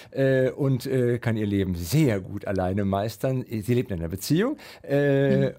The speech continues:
Speaker 1: aber, äh, das ist dieses Bild.
Speaker 2: Mhm.
Speaker 1: Ich musste aufs Gymnasium, dann wurde dann pädagogische Tests mit mir gemacht, bei denen rauskam, der Junge kann die Leistung fürs Ab-, fürs Gymnasium bringen, aber er brachte sie nicht. Und dann kamen solche,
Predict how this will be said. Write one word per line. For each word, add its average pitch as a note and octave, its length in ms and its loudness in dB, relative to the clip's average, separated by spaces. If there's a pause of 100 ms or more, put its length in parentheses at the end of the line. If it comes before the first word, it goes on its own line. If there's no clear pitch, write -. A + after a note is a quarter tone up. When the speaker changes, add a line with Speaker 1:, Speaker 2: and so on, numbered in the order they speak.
(100)
Speaker 1:
aber, A#2 580 0
äh, A2+ 200 2 (320)
das A2 160 -4
ist - 220 -6
dieses G#2+ 240 -2
Bild. C3+ 400 0 (280)
Speaker 2:
Mhm. A3 120 -12 (960)
Speaker 1:
Ich - 220 -2
musste D3+ 460 -2
aufs - 160 -12
Gymnasium, G#2+ 580 -4
dann B2+ 180 0
wurde D3 180 -2
dann B2 180 -2
pädagogische A#2+ 480 -2
Tests - 260 -4
mit - 100 -6
mir F2 140 -6
gemacht, A2 400 -6
bei A#2 80 0
denen A2 180 0
rauskam, G2 440 -4 (360)
der E2+ 80 -14
Junge F2 240 -6
kann A#2+ 300 -8
die G#3+ 100 -6
Leistung - 460 -10
fürs - 180 -10
Ab-, G2 140 -10 (100)
fürs - 240 -4
Gymnasium G2+ 600 -2
bringen, G#2+ 420 -2 (500)
aber A2+ 340 -8
er D#3+ 100 -4
brachte C#3+ 400 -4
sie D#2+ 180 -12
nicht. - 420 -16
Und B2 180 -8
dann A#2+ 180 -4
kamen C#3 360 -2
solche, B2 420 -2